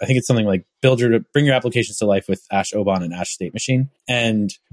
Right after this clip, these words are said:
that pattern, those are relatively newer tools, but have proven extremely effective for, for building applications where, uh, you have, like,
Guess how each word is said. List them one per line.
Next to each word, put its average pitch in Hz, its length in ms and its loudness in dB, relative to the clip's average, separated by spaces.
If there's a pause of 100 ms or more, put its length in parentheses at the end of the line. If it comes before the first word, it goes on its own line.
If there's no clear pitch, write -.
(120)
that 135 340 0
pattern, 107 600 -2 (120)
those 135 160 2
are 123 220 2 (100)
relatively 135 520 2
newer 110 600 2
tools, 117 400 0
but 107 180 -2 (200)
have 104 180 -4 (120)
proven 107 440 2
extremely 117 1000 -2 (120)
effective 117 680 0 (360)
for, 104 540 2 (120)
for 127 120 -2
building 120 300 2
applications 107 800 -2
where, 107 560 2 (160)
uh, 101 280 2
you 107 160 -4
have, 107 260 -2
like, 92 260 -2